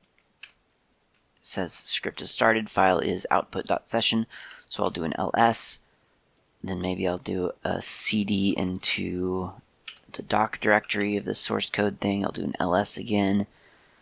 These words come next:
then I'll wait a couple of moments, and then I'll C D back out of it, and then I'll hit Control D. So I've recorded a session, and I've put, I, I've recorded timing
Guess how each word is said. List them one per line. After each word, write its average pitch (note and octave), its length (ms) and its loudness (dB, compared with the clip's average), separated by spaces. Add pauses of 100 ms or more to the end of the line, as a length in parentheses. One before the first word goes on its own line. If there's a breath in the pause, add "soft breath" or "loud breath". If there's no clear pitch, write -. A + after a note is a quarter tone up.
(160 soft breath)
then - 140 -2
I'll F#2+ 120 0
wait G2+ 200 6
a G2 40 4
couple G2 320 0
of G2 80 2
moments, F#2+ 680 0
and F2 120 -6
then F2+ 80 -4
I'll G2 120 -4
C - 240 -2
D F#2 160 -4
back - 420 0 (500)
out G#2 220 4
of G2+ 220 -2
it, G2 260 -4 (680)
and F#2+ 120 -4
then F#2 100 0
I'll F#2 80 0
hit - 260 -6
Control F#2 420 -6 (320)
D. - 300 -6 (1900)
So - 240 -2
I've G2 160 2
recorded C#3 400 6
a D#3+ 60 4
session, A#2 520 2 (280)
and G2 120 -2
I've F#2+ 180 -2
put, - 260 -4 (500)
I, - 260 0
I've G2 100 -4
recorded G2+ 640 0 (380)
timing C3 520 6